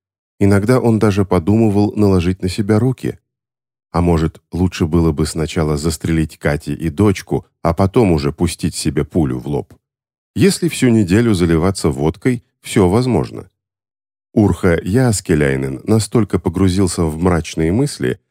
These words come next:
что не заметил, как наткнулся на армейскую палатку, стоявшую прямо посреди пастбища.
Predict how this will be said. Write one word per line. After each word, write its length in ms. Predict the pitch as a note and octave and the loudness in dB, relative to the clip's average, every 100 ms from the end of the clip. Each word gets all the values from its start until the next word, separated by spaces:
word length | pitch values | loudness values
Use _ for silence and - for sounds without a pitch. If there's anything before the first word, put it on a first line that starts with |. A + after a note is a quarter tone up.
| _ | _
что 240 | - - | -6 0
не 140 | C3 C3 | 2 4
заметил, 560 | B2 C3 C3 G2 D#2+ | 4 4 2 2 0
как 240 | - F#2 G2 | 0 -2 0
наткнулся 680 | F#2+ - C3+ B2+ - B2 - | -2 0 0 0 0 0 0
на 180 | B2 A#2 | 2 2
армейскую 560 | A#2+ B2 A2+ - B2 | 2 2 0 0 -2
палатку, 680 | A2 B2+ A2+ B1+ - E2 - _ _ | 0 0 0 -2 -4 -6 -6 _ _
стоявшую 800 | - A2 G#2+ C3 - - D2 C#2 | -4 0 2 2 0 0 0 0
прямо 360 | - C3 B2 | 0 2 2
посреди 460 | A2 F#2 - D#2+ D#2 | 0 -2 -2 -4 -4
пастбища. 680 | - C2+ - - - - | -4 -6 -6 -14 -14 -14